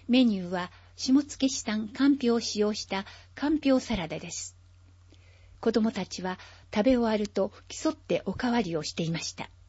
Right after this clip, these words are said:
市では地産地消を推進し、子どもたちに安全で安心なおいしい給食を提供するため、児童生徒一人当たり年間三百円を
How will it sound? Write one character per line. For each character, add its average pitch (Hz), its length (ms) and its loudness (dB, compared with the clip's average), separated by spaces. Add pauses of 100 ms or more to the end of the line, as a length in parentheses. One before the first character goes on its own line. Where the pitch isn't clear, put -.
(1200)
市 - 200 -6
で 220 100 6
は 190 240 -2 (200)
地 - 120 -8
産 302 240 4
地 269 160 -4
消 233 220 4
を 226 80 2
推 226 240 -4
進 208 260 -2
し、 - 300 -6 (420)
子 240 140 6
ど 240 80 6
も 226 100 2
た 202 160 -4
ち - 160 -8
に 190 220 -6 (180)
安 269 220 6
全 240 260 4
で 214 160 0
安 262 220 4
心 233 280 0
な 214 160 -2 (220)
お 269 120 4
い 302 40 0
し 294 220 0
い 277 80 0
給 254 160 0
食 214 340 -2
を 208 60 2
提 208 260 -2
供 196 200 -2
す - 160 -10
る 180 100 -10
た 170 120 -8
め、 165 200 -10 (540)
児 285 140 0
童 220 180 4
生 185 260 -2
徒 170 160 -6
一 - 240 -4
人 185 160 -4
当 - 60 -6
た 160 120 -8
り 165 180 -12 (240)
年 214 220 2
間 190 320 -6
三 262 300 4
百 254 240 -4
円 165 220 -4
を 175 140 -8